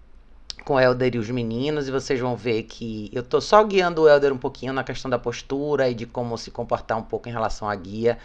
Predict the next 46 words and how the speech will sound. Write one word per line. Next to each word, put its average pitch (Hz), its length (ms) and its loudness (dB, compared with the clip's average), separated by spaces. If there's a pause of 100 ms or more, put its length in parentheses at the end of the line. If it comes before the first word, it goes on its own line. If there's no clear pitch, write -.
(460)
Mas, 117 680 4
pra 123 140 4
quem 131 160 -2
não 127 80 -2
sabe, 120 340 0
eles 117 180 -4
dois 113 300 -2
fizeram, 110 480 -4
a 110 40 -2
gente 107 200 -8
fez 120 220 -4
um 117 80 -8
trabalho 113 400 -2
com 117 80 -6
a - 20 -2
coleira 120 240 -2
eletrônica 120 520 -2
com 156 160 -4
eles, 135 340 -2 (420)
e 127 60 -6
vocês 127 260 -2
estão 123 220 -2
vendo 120 240 -2
que - 240 -8
o 120 140 -2
Gael 113 640 4
é 113 100 0
o 107 80 2
mai-, 107 380 -4
é 117 80 0
o 110 40 0
mais 113 280 0
alto, 110 360 6
né? 123 140 2 (160)
É 120 100 0
o 107 80 -2
collie 120 560 2 (360)
mais 110 200 -2
clarinho 123 460 2
que - 60 -18
tá 135 100 2
na 123 140 2
guia 113 240 -2
com 117 140 -6
o 113 40 0
Elder, 123 400 -2